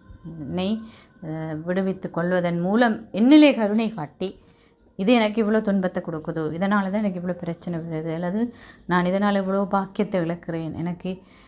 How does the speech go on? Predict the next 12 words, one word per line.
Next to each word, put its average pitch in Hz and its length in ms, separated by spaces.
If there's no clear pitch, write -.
இதனாலே 196 420
கடவுளுக்கு 190 480
நெருக்கமாக 175 500
வர 165 160
முடிவதில்லை 175 600
என்ற 220 280
உண்மையான 214 520
உணர்வின் 165 420
மூலம் 196 280
செல்வான 185 420
சிலர் 294 340
அதை 226 240